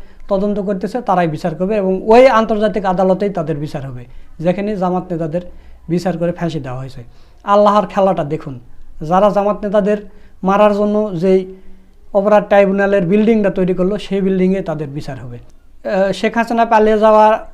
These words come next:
পালিয়ে গেছে পাঁচই আগস্ট এবং একই আগস্ট জামাত ইসলামকে নিষিদ্ধ করেছিল, যে বিশ্বের বুকে তারা তুলে ধরার চেষ্টা করেছিল যে জামাত ইসলাম এবং ইসলামী ছাত্র শিবির একটা জঙ্গি দল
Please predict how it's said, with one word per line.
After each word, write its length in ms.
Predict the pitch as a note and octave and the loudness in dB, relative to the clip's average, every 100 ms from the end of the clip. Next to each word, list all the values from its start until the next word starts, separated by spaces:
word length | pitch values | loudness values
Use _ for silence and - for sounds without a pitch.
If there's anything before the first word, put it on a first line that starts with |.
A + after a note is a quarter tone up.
| - | -2
পালিয়ে 300 | G3+ G#3 G#3 | 0 2 2
গেছে 200 | G#3 G3+ | 0 -2
পাঁচই 280 | G#3 G3 G3+ | -4 -2 0
আগস্ট 340 | G3+ A#3 A3+ | 0 -2 -4
এবং 300 | G3 F#3+ G#3+ - - - | -4 -4 -8 -12 -12 -6
একই 260 | G#3+ G#3+ A#3 | -2 0 4
আগস্ট 540 | A3+ G3 G#3 - - | 4 4 0 -4 -8
জামাত 240 | F3+ G3 F3+ | -2 -2 -2
ইসলামকে 380 | F#3 G3 F#3 F3+ | -4 -4 -2 -2
নিষিদ্ধ 300 | F3 F3 E3+ | -2 -2 -2
করেছিল, 440 | D#3+ D#3 E3 G#3+ - - - - - - | -4 -4 -6 -6 -10 -20 -20 -20 -20 -10
যে 260 | D#3+ F3 E3+ | -2 -2 0
বিশ্বের 360 | F#3+ - A#3 | -2 0 0
বুকে 220 | G3 G3 | 0 -2
তারা 200 | G3+ G3+ | 0 0
তুলে 220 | G3 G#3 G#3 | 0 0 0
ধরার 260 | F#3+ F#3+ | 0 0
চেষ্টা 300 | F3+ F#3 F#3+ | -2 -6 -4
করেছিল 380 | F3 F3 F#3 F3 | -4 -2 -2 -2
যে 220 | E3 F3 F3 - | -2 -6 -10 -10
জামাত 280 | E3+ F3+ F3 | -6 -4 -4
ইসলাম 340 | F#3 F#3+ F#3 F#3 | -4 -4 -4 -4
এবং 240 | E3+ F3 | -4 -4
ইসলামী 220 | F3 F3 | -4 -6
ছাত্র 320 | D#3+ E3+ E3+ | -6 -8 -8
শিবির 260 | D#3+ F3 F3+ | -6 -6 -6
একটা 220 | E3 F3 | -6 -6
জঙ্গি 340 | D3 E3+ E3 E3 | -4 -2 0 0
দল 240 | F3+ | 0